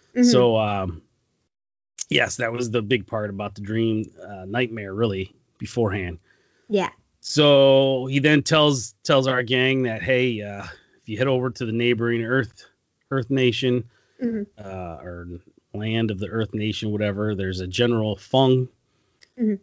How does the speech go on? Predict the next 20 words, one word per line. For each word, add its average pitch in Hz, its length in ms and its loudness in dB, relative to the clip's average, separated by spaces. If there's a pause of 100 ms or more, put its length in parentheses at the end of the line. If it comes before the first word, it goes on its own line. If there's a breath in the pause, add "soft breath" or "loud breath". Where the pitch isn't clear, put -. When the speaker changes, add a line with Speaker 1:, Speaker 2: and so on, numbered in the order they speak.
Speaker 2:
and, 101 320 -4
uh, 95 320 -6
basically 117 600 0
he'll 120 160 0
give 110 240 -2
you 107 100 -4
safe 113 340 -6
passage 104 580 -6
to 101 280 -4
Omashu." 92 580 -8 (300)
Speaker 1:
Yeah, 226 240 -2 (200)
'cause 208 180 -2
Aang 220 240 2
wants 226 320 0
to 233 80 -8
go 214 200 2
learn 202 300 2
earthbending 226 720 0
with 269 200 -4
Bumi, 208 460 2